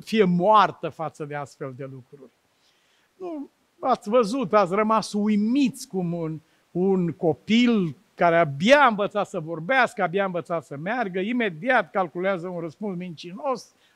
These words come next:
la o anumită situație. Te gândești cum de s-a întâmplat lucrul acesta. Este acolo, văd în mine altă lege, e clar că am venit cu ea, șt-, știu de unde o am, nu e de la Dumnezeu, e tot de la Tata,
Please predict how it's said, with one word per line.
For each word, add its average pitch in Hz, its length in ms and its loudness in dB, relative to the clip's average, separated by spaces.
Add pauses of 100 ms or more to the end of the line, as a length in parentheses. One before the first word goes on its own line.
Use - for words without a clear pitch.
la 175 160 0
o 170 140 0
anumită 160 640 -4 (100)
situație. 143 720 -14 (640)
Te 196 140 -4
gândești 175 540 -6
cum 226 200 -6
de 170 200 -4 (260)
s-a 170 200 -4
întâmplat 156 580 -2
lucrul 147 320 -10
acesta. 139 320 -14 (220)
Este 247 760 6
acolo, 180 460 0
văd 190 240 0
în 180 80 0
mine 185 180 -2
altă 180 300 2
lege, 208 360 0
e 226 80 2
clar 233 240 2
că 196 80 -6
am 202 100 -2
venit 180 300 -8
cu - 140 -18
ea, 220 480 2 (340)
șt-, 196 540 2
știu 269 260 4
de 220 80 8
unde 214 300 6
o 160 200 2
am, 196 220 2
nu 240 160 0
e 220 40 6
de 185 160 2
la 175 160 2
Dumnezeu, 156 480 -2
e 190 120 2
tot 190 200 -4
de 160 80 -6
la 156 160 -2
Tata, 208 400 0